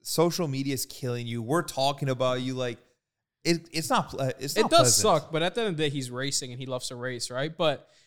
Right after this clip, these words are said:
Speaker 2: it was just so ironic. His car dies on him, which was, I loved, 'cause I'm just not a fan of him after his little stunt in Abu Dhabi. And then, of
Speaker 1: <laughs>
Speaker 2: course, when Lewis Hamilton is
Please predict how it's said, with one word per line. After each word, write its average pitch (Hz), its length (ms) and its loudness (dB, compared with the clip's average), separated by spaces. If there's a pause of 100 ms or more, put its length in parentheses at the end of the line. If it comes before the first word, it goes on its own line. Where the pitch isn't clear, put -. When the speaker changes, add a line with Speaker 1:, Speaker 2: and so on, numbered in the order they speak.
(140)
Speaker 2:
it 196 100 6
was 208 140 6
just 233 160 2
so 247 140 6
ironic. 156 440 4
His 156 160 2
car 226 240 2
dies 147 280 2
on 151 140 0
him, 165 140 -6
which 151 180 -8
was, 135 260 -8 (120)
I 165 80 4
loved, 139 500 -4
'cause 147 160 -6
I'm 156 120 -2
just 214 140 -6
not 220 160 -4
a 175 40 -6
fan 131 280 -6
of 139 100 -10
him 165 220 -8
after 139 280 -4
his 127 200 -6
little 117 320 -8 (160)
stunt 139 380 0
in 131 80 -6
Abu 123 220 -6
Dhabi. 143 420 -6 (600)
And 202 120 -2
then, 254 180 2 (120)
of 185 80 0
Speaker 1:
<laughs> 480 120 4
Speaker 2:
course, 262 260 6
when 220 160 4
Lewis 208 260 4
Hamilton 180 840 0
is 147 340 -6